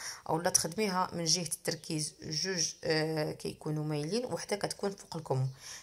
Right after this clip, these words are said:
يعني، آه، اي وحده تفنن في الطريقه، في الحطه ديال ال-، الرشمه ولا الحطه ديال الطرزه،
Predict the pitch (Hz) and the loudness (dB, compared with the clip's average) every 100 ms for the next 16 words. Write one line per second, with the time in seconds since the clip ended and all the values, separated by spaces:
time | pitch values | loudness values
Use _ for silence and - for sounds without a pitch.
0 | - - 160 180 - - 254 170 170 - | -10 -4 -2 -2 -4 -2 0 2 0 0
1 | 240 240 220 202 - 185 233 - - 214 | 2 2 2 -2 -4 -2 2 4 4 2
2 | 214 220 - - 170 190 - 185 - - | 0 0 -2 0 0 0 0 0 -2 -6
3 | - 190 160 165 165 - 156 156 156 151 | -6 -6 0 2 2 -2 -4 0 2 2
4 | 151 - 160 160 - 220 180 160 - - | 0 -2 0 0 2 2 2 -2 -4 -2
5 | 175 160 156 - - 143 | -2 0 0 -2 -2 -2